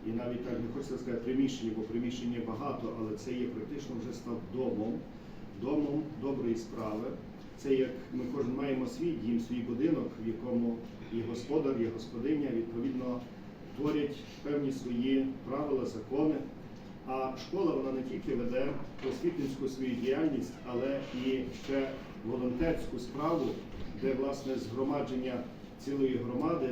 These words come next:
дає можливість робити ось ці добрі справи для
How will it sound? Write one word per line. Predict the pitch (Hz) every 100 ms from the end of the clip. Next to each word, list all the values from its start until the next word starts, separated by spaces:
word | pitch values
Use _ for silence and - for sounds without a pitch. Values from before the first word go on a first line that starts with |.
| 110 - - - 113
дає | 120 127 143 135 113
можливість | 117 113 156 156 - - - - - - 110
робити | 123 156 143 127 117
ось | -
ці | 131
добрі | 135 131 120
справи | 117 143 151 135 110 - - -
для | 117 120 117